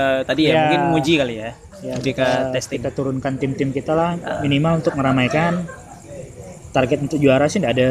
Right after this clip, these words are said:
Speaker 2: yang penting kita
Speaker 1: Ya.
Speaker 2: meramaikan aja sih, gitu kan. Jadi dari beberapa kota,
Speaker 1: Ah.
Speaker 2: sebenarnya kemarin yang di Pekan Kopi Mandiri bukan hanya dari Pentanak peserta, banyak dari beberapa kopi shop di Jakarta juga sih,
Speaker 1: Oh.
Speaker 2: Jawa.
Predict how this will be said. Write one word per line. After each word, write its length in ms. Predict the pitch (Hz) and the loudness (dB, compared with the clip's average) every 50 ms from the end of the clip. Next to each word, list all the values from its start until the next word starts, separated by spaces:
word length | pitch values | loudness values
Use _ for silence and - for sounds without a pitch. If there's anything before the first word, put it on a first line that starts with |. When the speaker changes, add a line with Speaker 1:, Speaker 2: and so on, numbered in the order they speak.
| 127 | 2
Speaker 2:
yang 220 | 127 - - 131 123 | -2 -4 -6 -6 -6
penting 240 | 127 - 151 147 143 | -4 -2 -2 0 0
kita 80 | 131 127 | 0 2
Speaker 1:
Ya. 80 | 131 | 2
Speaker 2:
meramaikan 400 | 123 120 120 123 117 117 127 120 | 2 2 0 0 0 -2 -2 -2
aja 160 | 117 117 123 | 0 0 0
sih, 240 | 120 - 127 120 113 | 0 0 -2 -4 -4
gitu 160 | - - - 110 | -6 -8 -8 -8
kan. 140 | 107 113 117 123 - - - - | -8 -8 -8 -10 -12 -14 -16 -12
Jadi 200 | - 117 113 117 117 | -10 -6 -4 -4 -2
dari 240 | 117 117 117 120 117 | -2 0 0 0 0
beberapa 680 | 110 120 117 120 113 117 113 - 117 113 113 113 110 | 0 0 0 0 -2 -4 -4 -4 -4 -2 -2 -2 -4
kota, 380 | - - 120 117 - 123 120 120 120 117 117 117 | -2 -2 -4 -2 0 2 2 2 2 2 2 2
Speaker 1:
Ah. 240 | 113 113 117 117 117 - - - - - - - - - - - - - - | 2 0 0 -2 -4 -6 -10 -10 -12 -10 -10 -10 -10 -10 -12 -12 -12 -10 -8
Speaker 2:
sebenarnya 400 | - 123 127 135 143 151 151 143 | -2 2 2 4 6 4 4 4
kemarin 320 | 143 147 143 135 143 147 151 | 4 4 4 4 4 4 4
yang 160 | 147 143 143 143 | 2 2 2 2
di 240 | 135 135 131 135 131 | 4 4 4 4 4
Pekan 240 | - - 135 127 127 | 2 -2 -2 -2 0
Kopi 240 | - 123 - 135 | -2 0 0 2
Mandiri 400 | 127 127 120 120 120 123 143 160 | 2 4 4 4 4 4 4 2
bukan 240 | 156 147 127 135 123 | 2 2 0 0 0
hanya 160 | 127 127 127 120 | 2 0 2 2
dari 140 | 123 117 120 | 2 0 0
Pentanak 400 | - 123 117 - 151 160 147 - - - - - - - | -2 -4 -2 0 0 0 0 -2 -4 -10 -12 -14 -12 -10
peserta, 420 | - - 131 - - - 117 110 | -2 0 0 0 2 0 0 2
banyak 240 | 113 117 123 131 - | 4 4 4 2 2
dari 160 | 127 113 120 | 2 2 4
beberapa 380 | 120 123 117 123 120 117 - 131 | 4 4 2 4 2 2 2 2
kopi 220 | - - 113 123 | 0 0 -2 0
shop 180 | 120 - 127 120 | 0 0 -2 0
di 80 | 123 117 | 0 0
Jakarta 400 | 113 117 113 123 120 117 120 113 | 0 2 2 0 0 2 2 2
juga 240 | 120 120 127 120 | 4 4 2 2
sih, 160 | - 147 147 135 - - - - - - 170 | 0 -4 -6 -6 -8 -12 -14 -14 -12 -10 0
Speaker 1:
Oh. 100 | 175 - | 2 2
Speaker 2:
Jawa. 400 | - 123 117 113 127 135 143 160 | 4 6 4 6 4 4 2 2